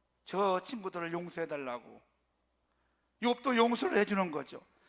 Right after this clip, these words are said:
저들이 무지해서 그렇다고. 그렇게 친구를 위해서 용서하며 기도했을 때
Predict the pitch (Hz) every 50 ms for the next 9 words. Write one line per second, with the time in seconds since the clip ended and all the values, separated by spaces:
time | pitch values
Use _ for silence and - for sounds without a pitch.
0 | _ - - 220 220 214 214 208 196 190 226 277 294 285 285 269 262 247 - 233
1 | 208 190 185 - - - 143 143 - 120 - _ _ _ _ _ _ _ _ _
2 | _ _ _ _ _ _ _ - - - - - 254 262 254 - - 254 254 247
3 | 247 - - 320 370 320 269 277 262 269 262 240 226 214 202 175 - 165 151 120
4 | 107 - - _ _ _ _ _ _ _ _ _ _ _ _ _ _ _ _ _
5 | _ _ _ _ 202 240 277 302 320 302 - 294 269 247 240 240 247 247 247 -
6 | 220 202 220 220 214 208 - - 185 185 - - 233 254 277 277